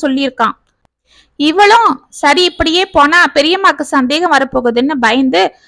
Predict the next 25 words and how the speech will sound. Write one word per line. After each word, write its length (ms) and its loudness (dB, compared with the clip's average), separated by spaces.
அவன் 300 2
கூட 260 0
போயிருக்கான். 520 -2
அந்த 300 0
பையன் 320 0
அப்ப 180 -2
இவகிட்ட 440 -2
பாசமா 440 0
பேசி 420 -2
ஏமாத்திருக்கான். 640 -4
இவளும் 400 4
அவன் 220 4
பேச்சுல 420 -2
மயங்கி 720 -2
தன்னை 300 2
இழந்துட்டு 400 0
இருக்கா. 420 -2
எல்லாம் 400 2
முடிஞ்சதும் 760 0
அந்த 320 0
பையன் 280 -2
இவளை 200 0
கழட்டி 380 -2
விட்டுட்டு 420 -8
இருக்கான். 220 -2